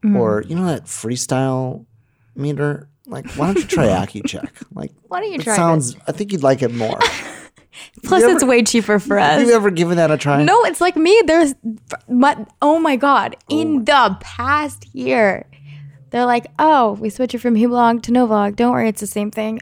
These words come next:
Speaker 1: Oh, you know what? We actually found something cheaper. We're gonna switch you from Novolog to Apidra. I'm sure it's fine." And then the last thing, which I've talked about on here before, is, "You know what? We actually found something even cheaper for us to carry,
Speaker 2: It's
Speaker 1: and
Speaker 2: called,
Speaker 1: it's
Speaker 2: uh,
Speaker 1: called Ad-,
Speaker 2: water?
Speaker 1: it's called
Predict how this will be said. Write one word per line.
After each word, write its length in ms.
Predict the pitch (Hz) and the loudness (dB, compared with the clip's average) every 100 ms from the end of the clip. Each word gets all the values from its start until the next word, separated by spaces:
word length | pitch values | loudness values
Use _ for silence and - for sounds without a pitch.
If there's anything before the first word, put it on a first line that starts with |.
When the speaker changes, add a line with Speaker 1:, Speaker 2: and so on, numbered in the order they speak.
| - | -2
Speaker 1:
Oh, 220 | 320 330 | 2 2
you 140 | 247 294 | 2 2
know 100 | 330 | 4
what? 220 | 330 311 | 2 4
We 80 | 302 | 2
actually 260 | 330 - | 0 -2
found 220 | 294 277 | -2 -2
something 240 | 262 247 226 | -2 -4 -4
cheaper. 280 | 233 214 208 | -6 -6 -6
We're 100 | 233 | -6
gonna 140 | 277 | -6
switch 220 | - 269 | -8 -8
you 80 | 254 | -10
from 140 | 240 220 | -8 -6
Novolog 440 | 202 202 202 208 | -4 -2 -4 -4
to 100 | 202 | -8
Apidra. 580 | 196 196 202 196 196 - - - | -10 -6 -6 -4 -6 -8 -16 -8
I'm 140 | 226 233 | -2 -2
sure 260 | - 247 | -2 -2
it's 220 | 240 - | -4 -6
fine." 420 | - 202 - - 254 - - | -4 -2 -2 -6 -12 -16 -8
And 160 | - 285 | -2 0
then 120 | 285 | 2
the 80 | 285 | 0
last 320 | 262 277 294 | 2 0 0
thing, 140 | 254 233 | -4 -4
which 140 | 214 | -6
I've 80 | 214 | -4
talked 180 | 214 202 | -2 -2
about 160 | 202 | -2
on 80 | 220 | -4
here 140 | 214 214 | -4 -6
before, 340 | 214 202 196 | -10 -8 -6
is, 180 | 214 214 - | -6 -10 -10
"You 140 | 254 | -6
know 160 | 254 254 | -4 -2
what? 300 | 220 220 - | -2 -4 -4
We 100 | 214 | -4
actually 280 | 202 202 | -4 -6
found 240 | 208 196 196 | -6 -6 -6
something 240 | 196 185 | -8 -10
even 300 | 190 190 180 | -8 -8 -6
cheaper 320 | 185 175 208 202 | -6 -8 -6 -6
for 140 | - | -6
us 100 | - | -8
to 120 | - | -8
carry, 360 | - 175 175 - | -10 -8 -8 -8
Speaker 2:
It's 80 | - | -8
Speaker 1:
and 80 | - | -6
Speaker 2:
called, 120 | - | -2
Speaker 1:
it's 80 | 120 | 0
Speaker 2:
uh, 60 | 117 | 2
Speaker 1:
called 240 | 214 233 | 2 2
Ad-, 220 | 214 160 139 | 0 0 2
Speaker 2:
water? 260 | 107 147 214 277 | 4 2 0 -2
Speaker 1:
it's 220 | - 285 262 | 0 -2 -2
called 400 | 254 254 240 | 0 2 0